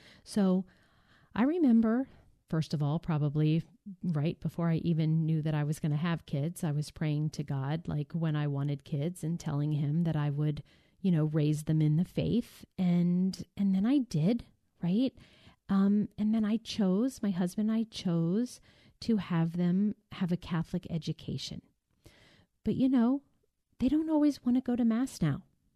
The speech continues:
especially when sometimes they're going to daily Mass at school and then they don't feel like it on Sundays. And, you know, as my, my teenagers who are older and going off to college, some of the colleges that they're looking at,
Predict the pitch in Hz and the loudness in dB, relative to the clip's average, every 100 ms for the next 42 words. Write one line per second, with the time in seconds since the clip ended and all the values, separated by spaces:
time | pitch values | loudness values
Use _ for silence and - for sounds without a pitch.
0 | _ _ _ _ - _ _ - 180 - | _ _ _ _ -20 _ _ -8 -8 -4
1 | 170 - 233 277 247 196 196 156 185 208 | -4 -2 0 2 2 2 0 0 0 2
2 | 196 220 196 175 165 170 - 151 139 151 | 2 2 0 0 2 2 0 -2 0 2
3 | 165 160 170 - 185 - - 147 175 247 | 2 2 0 -2 -6 -6 -6 -2 -2 -2
4 | - 180 170 170 185 214 - - 247 277 | 0 2 4 4 2 0 -2 -4 -2 0
5 | 165 156 180 - - 175 185 - 247 220 | 0 0 -2 -4 -2 -2 -2 -2 0 0
6 | - - - - _ _ _ _ _ _ | -4 -8 -18 -20 _ _ _ _ _ _
7 | _ 220 214 214 208 214 220 - 233 202 | _ 2 4 4 2 2 0 0 2 2
8 | 208 - 202 196 - 190 - 185 185 190 | 2 2 2 2 2 -2 0 2 2 2
9 | 214 214 220 202 - 160 165 196 214 170 | 0 0 0 0 0 0 2 2 2 4
10 | 170 170 190 247 - 156 160 196 - 170 | 4 2 0 -4 -2 0 2 0 0 0
11 | 208 240 165 156 165 180 190 208 233 233 | 0 -2 -2 0 0 -2 -4 -4 -2 -2
12 | 185 - 180 202 226 - | -2 -2 0 0 0 -4